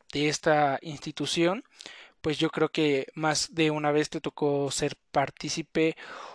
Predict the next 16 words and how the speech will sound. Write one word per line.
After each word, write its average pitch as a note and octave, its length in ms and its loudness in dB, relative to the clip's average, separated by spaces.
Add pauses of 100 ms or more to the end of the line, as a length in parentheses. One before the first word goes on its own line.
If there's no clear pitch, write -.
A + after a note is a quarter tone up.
(120)
o E3 80 0
mejor D3 380 0
dicho, D3+ 340 -4
invitado D3+ 460 0
a D3 100 -2
participar D3 600 -2
en D3 120 -6
marchas D#3+ 720 2
a D3 140 -4
través C#3+ 840 -4 (880)
de D#3 920 4
movimientos, D3 1080 0 (340)
eh, C#3 720 -2
estudiantiles, C#3 1000 -2
digamos, C3+ 540 -6 (140)
eh, C#3+ 500 -4